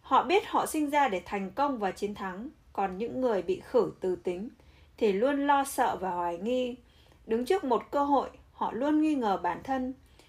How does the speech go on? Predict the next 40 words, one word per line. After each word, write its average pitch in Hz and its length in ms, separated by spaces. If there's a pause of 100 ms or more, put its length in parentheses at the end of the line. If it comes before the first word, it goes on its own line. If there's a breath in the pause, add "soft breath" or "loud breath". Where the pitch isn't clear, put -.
(220 soft breath)
Sẽ 320 240
thế 254 100
nào 254 320
nếu 180 160
mình 240 240
thất - 260
bại? 214 260 (500)
Mình 190 140
có 208 80
thể 208 200
mất 220 240 (100)
tiền. 180 300 (460 soft breath)
Mình, 220 180 (300)
mọi 214 240
người, 190 440 (100)
người 202 260
ta 254 240
sẽ - 140 (120)
cười 214 260
nhạo 185 240
mình. 175 340 (640 soft breath)
Người 240 260
thuộc 233 200
loại 220 120
này 208 240
sẽ 240 160
không 294 260
tiến 220 180
xa 277 280
trong 269 200
đời 196 300
vì 208 160
không 269 240
có 233 120
chí 214 200
tiến 208 260
thân, 254 300
nên 254 140
cuối 208 140
cùng 208 320